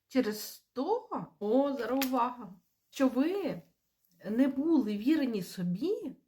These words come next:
через те, що ви внутрішньо знали, що воно вам не підходить, але ви вирішили, що, ну, хай буде, типу, хай буде. Коли у вас уже певна стадія на певні запити,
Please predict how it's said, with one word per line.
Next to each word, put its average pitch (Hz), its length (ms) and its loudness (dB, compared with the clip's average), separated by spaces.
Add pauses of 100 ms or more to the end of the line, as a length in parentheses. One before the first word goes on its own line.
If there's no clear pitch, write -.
(100)
через 247 260 0
те, 294 340 -4
що 247 180 -4
ви 233 140 -2
внутрішньо 320 800 0
знали, 269 720 2 (400)
що - 180 -8
воно 277 200 -2
вам 269 200 6
не 247 80 4
підходить, 262 800 -4 (140)
але 220 200 -8
ви 262 120 -2
вирішили, 240 760 -2
що, - 320 -16
ну, 415 180 -8
хай 247 260 -10
буде, 208 440 -12
типу, - 200 -20
хай - 220 -20
буде. - 220 -20 (640)
Коли 285 380 0
у - 60 -4
вас 220 300 -4
уже 226 220 -6
певна 247 460 -2
стадія 277 680 -6
на 190 140 -4
певні 226 420 -8
запити, 233 720 -8